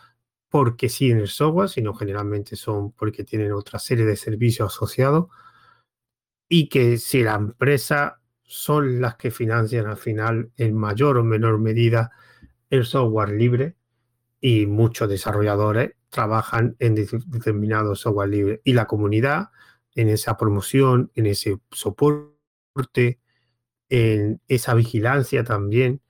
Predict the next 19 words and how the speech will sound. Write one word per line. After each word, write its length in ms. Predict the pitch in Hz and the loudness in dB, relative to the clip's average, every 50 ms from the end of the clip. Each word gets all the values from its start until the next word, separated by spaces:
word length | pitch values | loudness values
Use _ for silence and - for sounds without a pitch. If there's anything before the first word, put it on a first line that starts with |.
| _ _ _ _ _ _ _ | _ _ _ _ _ _ _
de, 800 | - 113 110 107 104 104 101 101 98 98 98 101 101 _ _ _ _ _ _ _ - | -6 -2 0 0 0 0 0 -2 -2 -4 -6 -10 -14 _ _ _ _ _ _ _ -8
de 120 | 110 107 | -6 -6
a 100 | 98 101 | -4 -4
estas 320 | 101 - - - 101 98 98 | -6 -8 -8 -6 -6 -4 -4
empresas 540 | 95 98 - - 127 135 120 - 131 120 | -6 -6 -2 -2 -2 0 0 -2 -6 -4
para 200 | - - 117 101 | -2 -2 -2 -2
que, 140 | - - 104 | -2 -4 -6
digamos, 320 | 98 98 95 95 95 95 98 | -6 -4 -6 -6 -4 -2 -2
no 80 | 107 | -2
se 140 | 107 - - | 0 -2 -2
pasen 460 | 110 107 104 - 110 98 101 101 98 - | -2 -2 -4 -2 -4 -4 -4 -6 -8 -10
de 240 | - 104 101 - 98 | -14 -14 -10 -8 -6
la 160 | 95 92 95 | -6 -6 -6
raya 420 | - - 139 135 127 131 131 143 - | -4 -4 -2 -2 0 0 -2 -2 -2
o 140 | - 101 104 | -4 -2 -2
no 120 | 101 101 | 0 0
intenten 600 | 101 101 - - 104 104 101 101 - 101 98 - _ - - - _ - | -2 -2 -2 -2 -2 -2 -2 -4 -6 -6 -6 -8 _ -20 -20 -20 _ -20
hacer 360 | - - - - - 113 - | -16 -14 -10 -6 -6 -6 -4
cosas, 400 | - - 135 120 - 143 165 | 0 0 0 0 0 -2 -4